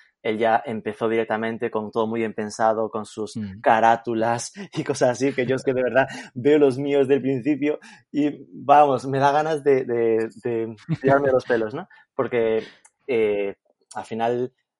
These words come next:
Speaker 1: en mis principios era, era un rollo muy de mejor, mejor hecho que perfecto, ¿no? Ese punto de empecemos y vamos
Speaker 2: Ahí está.
Speaker 1: mejorando.
Speaker 2: Sí, sí, sí. Bien, entonces yo os quería preguntar,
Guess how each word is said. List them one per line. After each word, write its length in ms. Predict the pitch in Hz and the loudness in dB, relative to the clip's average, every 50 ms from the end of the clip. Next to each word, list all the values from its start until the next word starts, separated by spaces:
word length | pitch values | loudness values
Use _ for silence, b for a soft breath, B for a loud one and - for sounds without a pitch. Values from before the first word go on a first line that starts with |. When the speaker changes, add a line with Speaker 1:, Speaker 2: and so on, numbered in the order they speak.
| _ _ | _ _
Speaker 1:
en 200 | - 117 117 113 | -4 -4 -4 -4
mis 140 | 117 110 - | -6 -8 -10
principios 480 | - 120 110 - 156 143 160 165 - - | -10 -10 -4 -4 -2 0 0 0 2 2
era, 120 | 147 143 | 0 0
era 180 | - 151 156 156 | 2 0 0 0
un 60 | 143 | 2
rollo 180 | 143 151 143 139 | 2 0 0 0
muy 160 | 135 143 147 | 0 0 2
de 260 | 131 135 139 135 - _ _ | 2 2 2 0 -2 _ _
mejor, 420 | 127 127 131 131 - 156 160 156 147 | -8 -8 -8 -2 0 0 0 0 -2
mejor 300 | 139 139 135 139 156 151 | -4 -6 -2 0 0 0
hecho 280 | 180 175 - - 170 | 0 -2 -4 -8 -8
que 200 | - - 139 127 | -4 -2 -2 -2
perfecto, 500 | 117 - 120 113 - 123 104 - _ - 107 | -2 -4 -8 -6 -4 -6 -6 -4 _ -12 -10
¿no? 80 | 143 | -10
Ese 140 | 156 - 123 - | -10 -12 -10 -10
punto 180 | 117 113 107 107 | -8 -6 -4 -2
de 140 | 104 107 - | -2 -2 -4
empecemos 580 | 110 101 - 110 - 151 151 156 170 170 - - | -6 -8 -10 -6 -4 -4 -4 -4 -8 -10 -8 -6
y 240 | 127 113 110 107 107 | -6 -4 -4 -4 -6
vamos 220 | 107 113 107 113 | -6 -6 -6 -6
Speaker 2:
Ahí 60 | 117 117 | -6 -8
está. 180 | 104 - - 107 | -8 -6 -6 -6
Speaker 1:
mejorando. 240 | 107 104 101 - _ _ _ _ _ _ _ _ | -6 -8 -10 -14 _ _ _ _ _ _ _ _
Speaker 2:
Sí, 200 | _ - - 104 95 | _ -14 -14 -12 -12
sí, 140 | - - 92 | -12 -14 -16
sí. 140 | - 95 - _ _ _ _ _ _ _ _ _ | -18 -18 -20 _ _ _ _ _ _ _ _ _
Bien, 280 | 156 151 143 143 175 - | 2 2 2 2 -2 -6
entonces 360 | - 143 135 127 170 156 175 147 | -4 -4 -2 -2 0 0 2 2
yo 80 | 180 | 0
os 60 | 170 - | 0 2
quería 160 | 214 214 208 | 4 4 4
preguntar, 560 | 202 185 160 151 139 135 123 120 110 - - | 4 2 2 2 2 2 0 0 -2 -6 -12